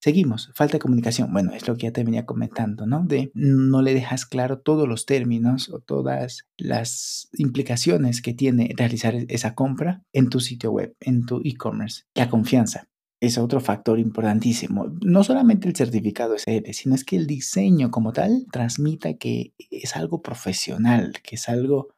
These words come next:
de personas que están comprometidas con su negocio y no de novatos. Eso es importantísimo. Falta de usabilidad. No, no, no, no. Que lo puedas usar desde mobile, que sea fácil de poder gestionar e incluso meter tu tarjeta desde el celular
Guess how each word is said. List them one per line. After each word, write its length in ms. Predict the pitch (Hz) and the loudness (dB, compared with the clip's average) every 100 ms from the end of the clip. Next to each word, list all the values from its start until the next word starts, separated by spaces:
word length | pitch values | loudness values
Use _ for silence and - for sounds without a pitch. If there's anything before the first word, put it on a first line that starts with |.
| - | -6
de 80 | |
personas 380 | 117 104 143 143 | -4 -2 -2 -2
que 80 | - | -4
están 400 | 95 117 123 131 - _ | -4 0 2 0 -6 _
comprometidas 720 | - 120 127 120 120 180 160 - | -4 0 4 2 4 2 2 0
con 160 | 131 | -6
su 140 | 120 131 | -4 -2
negocio 480 | 131 151 165 220 - | 0 0 -2 -6 -4
y 80 | 135 | 0
no 240 | 135 143 | 2 2
de 160 | 135 127 | 2 2
novatos. 800 | 120 120 135 - 107 - - - _ _ _ _ _ | 4 6 4 0 -10 -10 -10 -14 _ _ _ _ _
Eso 180 | 120 127 | -4 0
es 80 | 127 | 2
importantísimo. 880 | 120 110 143 143 143 165 190 214 - _ | 2 2 -2 -4 -4 -2 0 0 -4 _
Falta 320 | 139 135 143 | -4 -2 2
de 60 | 139 | 2
usabilidad. 640 | 131 131 123 135 151 147 - - | 2 2 2 4 2 2 -4 -6
No, 460 | 147 156 160 143 | -2 0 0 -2
no, 120 | 131 127 | -2 -2
no, 140 | 127 | 0
no. 220 | 131 123 - | 0 0 -2
Que 120 | 135 | 0
lo 120 | 127 | 0
puedas 300 | 127 139 139 | 2 2 2
usar 240 | 120 - 131 | -2 -2 0
desde 280 | 127 120 135 | 0 0 0
mobile, 360 | 135 151 160 | 2 2 0
que 140 | - 120 | -4 -6
sea 200 | - 120 | -4 -2
fácil 560 | 151 156 - 147 170 | 0 0 0 -2 -2
de 540 | 135 127 123 117 120 - | 0 0 0 -2 -4 -4
poder 280 | 127 123 135 | 2 4 2
gestionar 600 | 123 120 127 127 165 160 | -2 -6 -4 -2 0 -2
e 240 | - - | -6 -2
incluso 420 | 135 123 139 135 143 | 0 2 2 0 -2
meter 320 | 127 120 127 | -4 -2 -4
tu 160 | 139 | -4
tarjeta 520 | 131 123 127 143 143 139 | -4 -6 -6 -8 -8 -6
desde 280 | 113 - | -6 -6
el 60 | 120 | -6
celular 460 | 139 160 190 202 | -2 0 0 -2